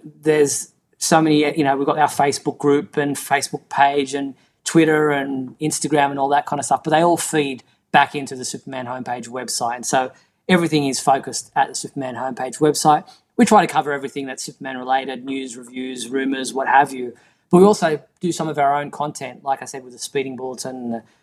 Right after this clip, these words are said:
Superman homepage live. We're currently doing, like, a choose your own adventures of Superman story where fans get to vote on what they think should happen next. You know, it's a, as a fan fiction type of thing. So it's, there's more to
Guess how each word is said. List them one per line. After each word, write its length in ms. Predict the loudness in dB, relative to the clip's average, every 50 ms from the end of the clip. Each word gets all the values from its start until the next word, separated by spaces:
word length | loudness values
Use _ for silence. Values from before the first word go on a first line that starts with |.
| _ -6
Superman 380 | -4 -4 -2 0 0 0 2 2
homepage 500 | 0 0 0 0 0 0 0 0 0 2
live. 340 | 4 6 6 6 4 0
We're 120 | -4 -10 -4
currently 320 | 0 0 0 2 0 -2
doing, 160 | -4 -4 -2
like, 160 | -2 -4 -4 -6
a 40 |
choose 300 | -2 2 4 4 4 4
your 100 | 2 -2
own 140 | -2 -2 -4
adventures 720 | -8 -8 -4 -4 -4 -2 0 0 0 0 0 -2 -6 -8 _ _ _ _ _ _ -2
of 100 | -2 0
Superman 480 | 2 0 0 0 0 0 0 0 0 -2
story 340 | -2 0 2 4 4 4
where 160 | 4 2 0 -2
fans 300 | -2 -2 -2 -2 -2 -4
get 140 | -4 -6
to 60 | -6 -2
vote 380 | 0 2 2 2 0 -2 -8 _ _ _ _ _ _ _ 0
on 220 | 0 0 0 0
what 180 | -2 -2 -4 -2
they 140 | -4 -4 -2
think 180 | -2 -4 -2
should 140 | -2 0 2
happen 300 | 2 2 2 0 -2 -2
next. 420 | -2 -2 -2 -2 -4 -6 -6 -4 -2
You 60 | -2
know, 200 | 0 0 -2 -2
it's 140 | -2 0 0
a, 200 | 0 0 2 2
as 120 | 2 2
a 60 | 0
fan 340 | -2 -4 -4 -4 -4 -4 -6 -6
fiction 380 | -6 -6 -4 -2 -2 -4 -2
type 240 | 2 2 2 2 2
of 80 | 0 0
thing. 320 | 0 0 0 0 -2 -6 _ _ _ _ _ _ _ 0
So 180 | 4 4 6
it's, 140 | 6 4 4
there's 180 | 4 4 6 6
more 220 | 6 6 6 6
to 400 | 4 2 -2 -2 -2 -2 -2 -4